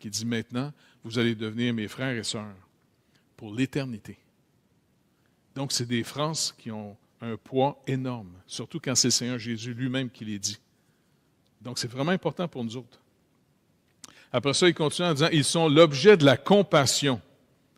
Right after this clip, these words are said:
Sixième point, Psaume cent trois, treize. « Comme un père a compassion de ses enfants,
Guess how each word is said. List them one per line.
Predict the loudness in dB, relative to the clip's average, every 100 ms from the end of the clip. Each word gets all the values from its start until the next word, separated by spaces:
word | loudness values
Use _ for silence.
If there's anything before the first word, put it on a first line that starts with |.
| _
Sixième | -4 0 0 0
point, | -2 -4 -4
Psaume | -4 -4 -2
cent | -2 -2
trois, | -2 -4 -4
treize. « | -2 -4 -4 -6 -8 -12 -20 _ 6
Comme | 8 10
un | 6 6
père | 8 8 6 4
a | 2
compassion | 4 2 6 6 6 2 -4 -2
de | 0
ses | 2 4 4
enfants, | 4 0 -2 -4 -4